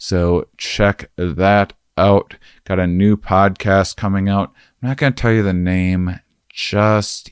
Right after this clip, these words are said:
yet, just in case, 'cause the artwork's almost finished and the theme song is almost done. And just in case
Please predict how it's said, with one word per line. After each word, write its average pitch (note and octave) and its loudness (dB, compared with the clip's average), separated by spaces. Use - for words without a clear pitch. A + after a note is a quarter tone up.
yet, A#2 0
just D#3+ -4
in E3 -8
case, E3 -4
'cause A2 -6
the - -4
artwork's A#2+ 2
almost A2+ 4
finished B2+ 0
and G2+ 0
the F#2 -2
theme A2 0
song A#2+ 0
is A2 0
almost A#2+ 2
done. B2+ 2
And G#2 -4
just C#3 2
in B2 0
case G#2 0